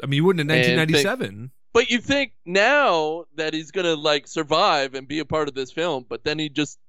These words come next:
Speaker 2: like, shoots himself.
Speaker 1: I mean, going back to Steven Seagal, it's much like Steven Seagal in Executive Decision. You think he's gonna be the star of the movie, and then he just gets iced. Spoiler alert for Kurt Russell, Charlie Sheen's Executive Decision.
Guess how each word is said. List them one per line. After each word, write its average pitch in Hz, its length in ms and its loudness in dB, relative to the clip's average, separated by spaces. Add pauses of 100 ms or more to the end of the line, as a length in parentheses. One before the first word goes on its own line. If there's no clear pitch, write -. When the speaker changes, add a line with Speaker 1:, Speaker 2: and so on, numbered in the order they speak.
(140)
Speaker 2:
like, 139 160 -10
shoots - 380 -4
himself. 117 480 -12 (460)
Speaker 1:
I 123 80 -6
mean, 127 120 -4
going 143 200 0
back 147 140 0
to - 40 -8
Steven 147 240 -2
Seagal, 185 380 -2
it's - 100 -8
much 123 180 -6
like 120 120 -6
Steven 135 240 -4
Seagal 143 300 -4
in 139 60 -8
Executive 156 460 -6
Decision. 160 640 -8 (200)
You 127 80 -8
think 151 180 -4
he's 147 100 -6
gonna 165 80 -2
be 165 60 0
the 165 40 0
star 185 200 0
of 196 60 -2
the 190 60 -6
movie, 254 320 -2
and 139 80 -2
then 135 80 -4
he 143 80 -4
just 147 160 -4
gets 156 240 -4
iced. 226 460 -2
Spoiler 220 420 -2
alert 147 320 -2
for 120 440 -4
Kurt 180 260 -2
Russell, 170 360 -2
Charlie 160 340 -2
Sheen's 175 300 -6
Executive 151 460 -8
Decision. 143 640 -10